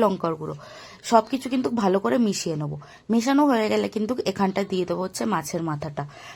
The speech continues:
মাছের মাথা দিয়ে একটু কষি নিয়ে কিন্তু এর ভেতর দিয়ে দেবো হচ্ছে চাল, মানে, গোবিন্দভোগ চাল। এখানটা কিন্তু গোবিন্দভোগ চাল আমরা দু মুঠো নিয়েছি, যেহেতু মাছের মাথা একটা বড় রয়েছে তাই দু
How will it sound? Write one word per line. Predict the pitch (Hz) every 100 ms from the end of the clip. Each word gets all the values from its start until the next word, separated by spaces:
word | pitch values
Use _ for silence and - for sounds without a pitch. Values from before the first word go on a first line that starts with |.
| - 196
মাছের | 196 247 240
মাথা | 240 233 247 196
দিয়ে | 202 220
একটু | 214 226 226
কষি | 196 196 196
নিয়ে | 202 247 - - - - - -
কিন্তু | 214 233 226
এর | 185
ভেতর | 190 214 208
দিয়ে | 196 190
দেবো | 185 202
হচ্ছে | - 302 -
চাল, | 214 160 147 - -
মানে, | 165 147 -
গোবিন্দভোগ | 185 180 196 202 208 202 -
চাল। | 147 147 - -
এখানটা | 208 208 214
কিন্তু | 220 233 190
গোবিন্দভোগ | 175 190 196 185 208 -
চাল | 196 185 190
আমরা | 190 196
দু | 196 196
মুঠো | 202 202 220
নিয়েছি, | 214 214 - 254 - - -
যেহেতু | - 196 202 196
মাছের | 180 214 202
মাথা | 202 202
একটা | 196 - 208 196 180
বড় | 180 190 196
রয়েছে | 214 214 -
তাই | 208
দু | 202